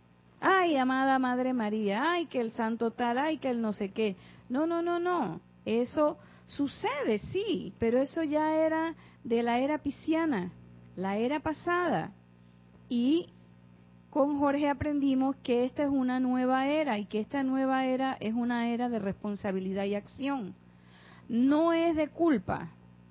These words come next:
porque no te voy a culpar ni me voy a culpar, pero simple y llanamente me voy a responsabilizar por cada una de mis acciones,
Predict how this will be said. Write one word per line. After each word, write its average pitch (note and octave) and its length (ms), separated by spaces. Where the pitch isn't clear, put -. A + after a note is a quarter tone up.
porque G#3 380
no C4+ 320
te E4 100
voy C#4+ 220
a C#4 80
culpar C4+ 580
ni C4+ 220
me G#3+ 140
voy A3 240
a B3 80
culpar, A3+ 540
pero C#4+ 220
simple D4+ 440
y - 20
llanamente D4 540
me A#3 120
voy G#3+ 200
a A#3+ 80
responsabilizar A3 1400
por A3 200
cada A#3+ 360
una A#3 220
de A3+ 120
mis G#3+ 180
acciones, G3+ 640